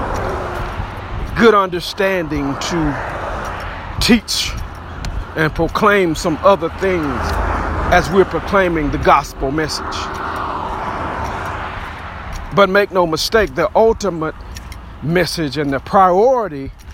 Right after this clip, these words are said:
is proclaiming Christ Jesus, whether you are victorious in something else. Whether, i-, if you're not talking about initial salvation, whatever you're victorious in, whatever you're trying to go through,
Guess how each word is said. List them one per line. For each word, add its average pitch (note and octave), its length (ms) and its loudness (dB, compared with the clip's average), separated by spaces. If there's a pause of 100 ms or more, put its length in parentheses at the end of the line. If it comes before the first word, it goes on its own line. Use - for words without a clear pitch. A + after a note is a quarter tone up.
(400)
is G#3 160 6
proclaiming F#3 540 4
Christ F3+ 360 4
Jesus, F#3+ 260 -2
whether C4 400 4
you C4+ 300 -2
are A3+ 220 4
victorious B3+ 800 0
in G3+ 140 0
something A#3 440 2
else. C3+ 240 0 (640)
Whether, A#3+ 240 6
i-, G#3+ 260 -8
if G#3 260 2
you're B3 100 -2
not B3 220 4
talking B3 280 0
about A3+ 240 4
initial A#3 420 2
salvation, G#3+ 640 4 (300)
whatever C#4 320 6
you're C#4 220 0
victorious C4+ 720 2
in, F3 280 -4
whatever B3+ 280 4
you're C4 160 -4
trying C4 260 2
to B3+ 80 -2
go B3 220 4
through, F#3+ 300 0